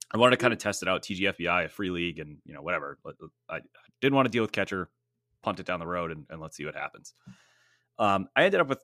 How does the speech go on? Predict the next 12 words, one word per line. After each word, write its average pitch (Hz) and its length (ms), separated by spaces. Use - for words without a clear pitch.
two 131 140
catchers 117 400
who 95 280
starting, 98 480
who, 95 260
shocker, 98 440
I'm, 87 160
I'm 95 100
not 95 200
huge - 260
fans 98 320
of. 113 260